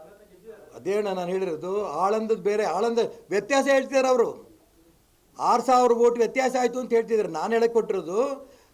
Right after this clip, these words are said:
ಕಾಂಗ್ರೆಸ್ ಅನೇಕ ಕಡೆ ಗೆದ್ದಿದೆಯಲ್ಲ, ಆಕಸ್ಮಿಕ ಅದು ಗೆದ್ದಿರೋದು, ಇಷ್ಟೊಂದು ಸೀಟಲ್ಲ. ಗೆದ್ದಿರೋ ಕಡೆ ಇ ವಿ ಎಂ ಸರಿ ಇದೆ, ಸೋತಿರೋ ಕಡೆ ಇ ವಿ ಎಂ ಸರಿ ಇಲ್ಲ. ಇದು ಕಾಂಗ್ರೆಸ್ಸಿನ ಬಂಡತನದ ವಾದ.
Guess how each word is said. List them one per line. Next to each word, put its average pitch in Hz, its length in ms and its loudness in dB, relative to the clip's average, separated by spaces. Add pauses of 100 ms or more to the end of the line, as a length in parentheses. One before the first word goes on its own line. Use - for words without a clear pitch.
(140)
ಕಾಂಗ್ರೆಸ್ 262 640 -2
ಅನೇಕ 269 420 -2 (100)
ಕಡೆ 247 160 0
ಗೆದ್ದಿದೆಯಲ್ಲ, 240 540 0 (960)
ಆಕಸ್ಮಿಕ 269 500 -2
ಅದು 269 240 0
ಗೆದ್ದಿರೋದು, 254 500 -2
ಇಷ್ಟೊಂದು 180 280 -6
ಸೀಟಲ್ಲ. 233 520 -4 (1700)
ಗೆದ್ದಿರೋ 311 540 2
ಕಡೆ 294 500 -2 (320)
ಇ 240 100 -6
ವಿ 285 80 0
ಎಂ 285 180 2
ಸರಿ 269 260 0
ಇದೆ, 160 300 -4 (440)
ಸೋತಿರೋ 349 460 2
ಕಡೆ 208 160 -2
ಇ 277 100 -4
ವಿ 269 100 -2
ಎಂ 285 180 -4
ಸರಿ 226 240 0
ಇಲ್ಲ. 151 160 -4 (340)
ಇದು 233 200 -8
ಕಾಂಗ್ರೆಸ್ಸಿನ 226 640 -2 (680)
ಬಂಡತನದ 302 600 0
ವಾದ. 285 220 2